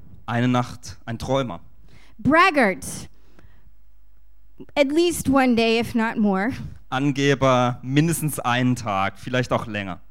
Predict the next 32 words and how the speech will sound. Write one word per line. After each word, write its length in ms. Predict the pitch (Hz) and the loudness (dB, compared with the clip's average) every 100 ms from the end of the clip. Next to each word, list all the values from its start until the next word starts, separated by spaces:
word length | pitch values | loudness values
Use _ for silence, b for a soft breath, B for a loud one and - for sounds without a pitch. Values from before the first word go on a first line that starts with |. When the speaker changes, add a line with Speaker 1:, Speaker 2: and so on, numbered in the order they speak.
| b b b b - | b b b b -2
Speaker 2:
Then 180 | 330 | 0
his 220 | 320 339 247 | 0 -4 -2
brothers 400 | 277 269 277 262 | 0 2 0 0
sell 260 | 262 240 | -2 0
him 160 | 233 240 | 2 0
into 220 | 247 285 | 0 -2
slavery, 680 | - 359 381 294 220 180 - | -2 0 0 0 -4 -4 -6
so 180 | - 233 | -8 -6
then 160 | 262 | -4
he 80 | 277 | -4
becomes 400 | 254 247 240 226 | -6 -4 -4 -4
the 140 | 233 | -4
household 440 | 214 202 - 196 185 | -2 -2 -2 -4 -6
slave. 640 | - 185 156 165 - - - - - - | -8 -6 -6 -12 -16 -18 -18 -18 -10 -2
Speaker 1:
Dann 220 | 127 127 | 0 2
wird 120 | 123 | 2
er 140 | 117 | 0
zum 300 | - 131 113 | -2 -6 -4
Sklaven, 640 | 107 - 123 131 165 139 110 | -6 0 0 2 0 -2 -4
weil 140 | 107 | -4
seine 180 | - 113 | -2 -6
Brüder 320 | - 127 123 | -4 -2 -2
ihn 140 | 120 117 | -2 -4
in 80 | 113 | -6
die 80 | |
Sklaverei 480 | 110 120 104 104 139 | -6 -4 -4 0 -2
verkauft 420 | 131 117 104 - - | -2 -8 -10 -10 -12
hatten. 180 | - B B B | -14 B B B
Speaker 2:
Eleven 480 | 285 320 339 349 320 | 2 4 2 2 2
years. 600 | 285 233 156 196 - - - - - - - - | 4 2 0 -6 -10 -10 -12 -14 -14 -16 -12 -2
Speaker 1:
Elf 220 | 135 - | 0 2
Jahre. 320 | 110 90 | 0 0